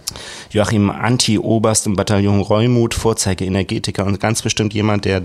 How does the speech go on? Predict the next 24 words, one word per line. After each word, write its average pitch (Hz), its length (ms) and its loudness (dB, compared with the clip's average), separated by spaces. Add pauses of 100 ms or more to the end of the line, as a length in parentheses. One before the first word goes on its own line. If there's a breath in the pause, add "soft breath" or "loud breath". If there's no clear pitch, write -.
(100)
das 101 320 0
Wesen 117 320 0
des 101 160 -2
Menschen 101 420 0 (440 loud breath)
wie 110 240 0
einen 110 260 2
guten 117 320 0
Wein 104 240 0
zu - 140 0
deuten 101 400 -2
weiß. 98 380 0 (180)
Joachim, 90 460 -4 (500 loud breath)
wie 104 80 0
möchtest 101 360 0
du 113 60 2
unseren 98 320 2
Zuhörerinnen 104 640 2
und 92 200 0
Zuhörern 98 560 0
denn 90 180 0
heute 82 300 0
den 85 280 0
Tag - 340 -2
versüßen? 92 520 0